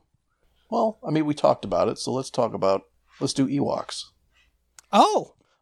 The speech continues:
Speaker 2: I was expecting a Hanna-Barbera cartoon, and I was like, "I didn't know Hanna-, nope." He said we're going somewhere else.
Speaker 1: Yeah, let's, <laughs> yeah. I, I was gonna stick to Hanna-Barbera, and then I thought, "Well, we talked about those cells, so let's go ahead and talk about that."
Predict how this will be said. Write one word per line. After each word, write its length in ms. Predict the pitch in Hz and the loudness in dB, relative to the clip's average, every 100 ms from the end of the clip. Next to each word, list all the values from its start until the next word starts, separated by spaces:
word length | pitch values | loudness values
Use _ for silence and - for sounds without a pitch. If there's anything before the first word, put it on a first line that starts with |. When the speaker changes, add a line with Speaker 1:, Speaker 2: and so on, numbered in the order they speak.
| _ - | _ 0
Speaker 2:
I 120 | 190 | 2
was 180 | 196 147 | 0 -4
expecting 420 | - 196 - 180 | -6 -6 -4 -6
a 80 | 156 | -4
Hanna-Barbera 640 | 170 165 160 165 175 196 | -2 -2 -2 0 0 0
cartoon, 460 | - 135 - 147 139 | -2 -8 -8 -8 -8
and 60 | 143 | -10
I 40 | |
was 120 | 147 | -10
like, 120 | 147 135 | -6 0
"I 60 | 392 | 2
didn't 180 | - | 2
know 120 | 453 202 | 2 2
Hanna-, 220 | 190 190 - | 0 -2 -6
nope." 460 | 156 139 147 180 - _ | -18 -10 -8 -8 -10 _
He 140 | - | -12
said 180 | 151 180 | -6 -6
we're 60 | 160 | -4
going 220 | 175 185 | -6 -6
somewhere 280 | - 202 190 | -6 -6 -4
else. 400 | 165 - - _ _ _ | -6 -10 -20 _ _ _
Speaker 1:
Yeah, 220 | 160 135 - - | 2 2 0 -10
let's, 160 | 123 - - | -10 -8 -10
<laughs> 100 | _ | _
yeah. 260 | 135 110 92 - - | 2 2 0 -8 -2
I, 100 | 110 | -2
I 220 | 107 117 | 0 0
was 140 | 113 | 0
gonna 180 | 110 135 | -2 -4
stick 320 | - - 110 98 | -4 -4 -6 -4
to 40 | |
Hanna-Barbera, 600 | - 110 95 92 107 117 | 0 2 2 2 2 2
and 80 | 92 | 2
then 80 | 95 | -4
I 100 | 95 | -4
thought, 240 | 98 95 | -2 -2
"Well, 220 | 95 156 - | -2 -6 -4
we 100 | 147 | -6
talked 300 | - 170 - | -2 -4 -2
about 180 | - 101 | -8 -6
those 200 | - - | -2 0
cells, 360 | 123 131 104 | 2 0 0
so 100 | - | -2
let's 160 | 101 - | -4 -4
go 80 | 117 | -4
ahead 60 | 110 | -2
and 60 | |
talk 180 | 127 117 | -2 -2
about 200 | 104 - | -4 -2
that." 240 | 127 - | -2 -2